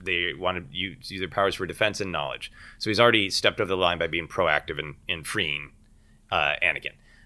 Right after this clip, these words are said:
Uh, but he can't free Shmi. Anakin's really excited 'cause he's always dreamed of being a Jedi and going off and having an adventure in space. So he's initially excited. Then he's, like, literally like, "Whoop, wait, <laughs> what about Mom?"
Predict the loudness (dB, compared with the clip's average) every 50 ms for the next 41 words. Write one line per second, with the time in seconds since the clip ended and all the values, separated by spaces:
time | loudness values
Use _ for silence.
0 | -6 0 2 4 4 4 2 2 4 4 4 4 4 4 4 4 4 2 0 0
1 | 0 0 0 -4 -8 -16 -20 -20 -20 -20 -20 -20 _ _ _ _ _ 8 8 8
2 | 8 6 4 2 2 4 4 4 6 6 6 6 6 6 4 0 0 0 0 0
3 | 0 4 6 6 6 6 2 -2 -8 -12 -10 -6 -4 -4 -4 0 0 0 0 2
4 | 0 0 -2 2 4 4 6 6 4 4 2 0 0 0 2 2 2 2 0 -2
5 | 0 0 2 2 0 -2 -2 -4 -2 2 2 2 2 2 0 -2 0 2 6 6
6 | 6 6 6 2 0 0 0 0 2 4 4 4 6 4 0 0 4 6 6 8
7 | 6 6 4 4 4 4 4 2 0 -2 -4 -4 2 6 6 6 6 6 4 2
8 | -2 -4 -6 4 6 6 6 6 2 -6 -20 _ -16 -10 0 6 8 8 8 6
9 | 2 -8 _ -20 _ -20 -20 -20 -20 -20 _ -14 -10 -8 -8 -2 0 2 2 2
10 | 2 6 8 8 8 8 8 6 6 6 6 2 -2